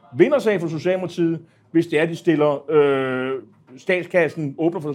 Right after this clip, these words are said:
for låget statskassen og siger, "Nu tager vi altså nogle penge og giver til de der, øh,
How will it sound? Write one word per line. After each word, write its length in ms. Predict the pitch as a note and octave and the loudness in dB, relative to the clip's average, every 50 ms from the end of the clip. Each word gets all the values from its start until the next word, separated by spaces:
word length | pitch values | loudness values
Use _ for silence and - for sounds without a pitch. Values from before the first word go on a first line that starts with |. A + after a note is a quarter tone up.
| C#3+ C#3+ | -10 -6
for 80 | C#3+ D#3 | -2 2
låget 240 | D#3 F3+ F#3 E3+ - | 2 4 4 2 0
statskassen 520 | - G#3+ A#3+ A3 D3+ G#3+ G3 F#3 - - | 0 -2 -2 0 2 2 2 2 0 -4
og 60 | C3 | -14
siger, 240 | - - G3+ G3+ F#3+ - _ _ _ _ _ - | -14 -10 -10 -10 -10 -10 _ _ _ _ _ -12
"Nu 60 | F3 | 0
tager 240 | - G3+ F3 F3+ F#3+ | 2 2 2 4 2
vi 60 | G3+ | 0
altså 260 | F3+ D#3+ C#3+ B2+ E3 | 0 0 0 -2 -2
nogle 180 | E3 D3+ C#3 B2 | -2 -2 0 2
penge 420 | D3 F3+ G3+ A3 B3 C4 F#3 - - - _ _ - | 4 4 4 4 2 0 -4 -6 -10 -18 _ _ 2
og 140 | F#3+ - | 2 4
giver 200 | - F#3+ G3+ G#3+ | 2 0 0 0
til 240 | E3+ G3 F3 F3 F3 | 0 -2 -2 -2 2
de 60 | F3 | 4
der, 240 | F#3+ F#3+ F#3 F#3 F#3 | 4 6 4 4 4
øh, 200 | F#3 F3+ F3 D#3+ | 4 4 4 2